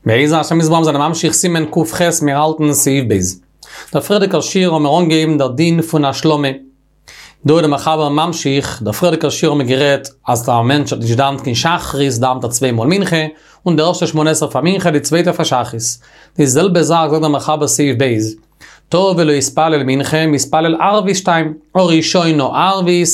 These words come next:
והשני הוא לתשלומים פון מנחה. די זעלבע זאך, טוב ולא יתפלל ערבית, מתפלל שחרית שתיים. הראשון הוא שחרית, והשני הוא לתשלומים פון מעריב. איז ווי מאכט ער אויס, לאחר שאמר יוצא.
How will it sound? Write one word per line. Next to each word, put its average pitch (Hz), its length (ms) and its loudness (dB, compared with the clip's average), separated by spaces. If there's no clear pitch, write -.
והשני 143 460 0
הוא 175 120 2
לתשלומים 156 600 0
פון 156 140 0
מנחה. 120 280 0
די 113 100 4
זעלבע 139 320 2
זאך, 143 340 0
טוב 160 300 0
ולא 139 140 2
יתפלל 135 460 0
ערבית, 147 500 0
מתפלל 160 680 0
שחרית 165 680 0
שתיים. 123 400 -2
הראשון 165 480 2
הוא 127 80 -2
שחרית, 175 640 0
והשני 113 400 0
הוא 180 80 2
לתשלומים 175 680 0
פון 143 200 -4
מעריב. 127 500 0
איז 117 140 2
ווי 139 140 2
מאכט 123 300 -2
ער 131 60 0
אויס, 160 260 -2
לאחר 143 500 -2
שאמר 135 420 0
יוצא. 151 460 0